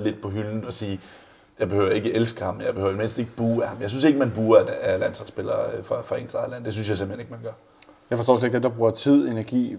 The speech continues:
Speaker 2: penge, planlægning på at tage ind og se et hold spille, og så buer en af dem. Altså, altså, især når de spiller så sjældent.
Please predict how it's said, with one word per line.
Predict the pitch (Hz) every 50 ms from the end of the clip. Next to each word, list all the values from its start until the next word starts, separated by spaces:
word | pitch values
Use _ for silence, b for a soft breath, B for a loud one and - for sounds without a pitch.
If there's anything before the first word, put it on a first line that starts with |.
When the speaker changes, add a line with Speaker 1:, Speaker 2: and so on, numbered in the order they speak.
| - -
Speaker 2:
penge, | - 120 113 110 110 123 127 127 117 117 - _ - - - - -
planlægning | - 110 107 113 117 123 117 104 - - 107 101 98
på | - 104 95
at | 92
tage | - 110 113
ind | 113 110
og | 107
se | - 117 104
et | 101 98
hold | 104 98 -
spille, | - - - 104 101 107
og | 104
så | 107 -
buer | - - 110 110 127 139 127
en | 98 101 104 92
af | 95 95
dem. | 104 107 - - b b b b b b -
Altså, | 120 113 110
altså, | 101 104 107 101 - - 107 104 101 -
især | 120 120 - 135 131
når | 127 120
de | 113
spiller | 101 - 113 113 113
så | 104 98
sjældent. | - - - 107 123 151 175 170